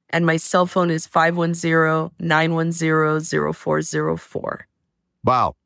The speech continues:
Speaker 2: Putting it out there to everybody. <laughs>
Speaker 1: That's right.
Speaker 2: Is there anything that you want to talk about that we haven't gotten to?
Speaker 1: Be careful what,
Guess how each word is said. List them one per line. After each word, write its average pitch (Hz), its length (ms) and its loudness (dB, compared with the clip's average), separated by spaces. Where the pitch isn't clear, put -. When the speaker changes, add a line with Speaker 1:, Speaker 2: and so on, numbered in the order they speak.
Speaker 2:
Putting 113 400 0
it 92 160 -4
out 117 320 0
there 110 160 2
to - 260 -2
everybody. 92 640 0
<laughs> - 40 -14
Speaker 1:
That's 165 260 -2
right. 233 380 0
Speaker 2:
Is 139 180 0
there 165 140 4
anything 147 680 2
that 113 120 2
you 107 120 0
want 104 180 4
to 90 100 -2
talk 92 240 0
about 92 280 0
that - 120 -4
we 78 180 0
haven't 87 380 0
gotten 95 300 -2
to? - 180 -4
Speaker 1:
Be 208 100 -4
careful 262 380 0
what, 214 240 0